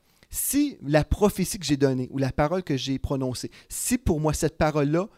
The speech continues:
égale Joel Spinks, quand ils ont rejeté la parole, ils m'ont rejeté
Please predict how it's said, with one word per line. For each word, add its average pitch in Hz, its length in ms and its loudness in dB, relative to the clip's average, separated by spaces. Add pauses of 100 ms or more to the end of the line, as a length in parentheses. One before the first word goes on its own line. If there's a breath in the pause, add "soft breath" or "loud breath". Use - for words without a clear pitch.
(180 soft breath)
égale 156 600 2
Joel 147 300 4
Spinks, - 500 -6 (360 soft breath)
quand 196 60 2
ils 214 80 4
ont 196 60 4
rejeté 160 480 2
la 147 140 2
parole, 151 460 2
ils 156 120 -2
m'ont 143 200 0
rejeté 135 600 0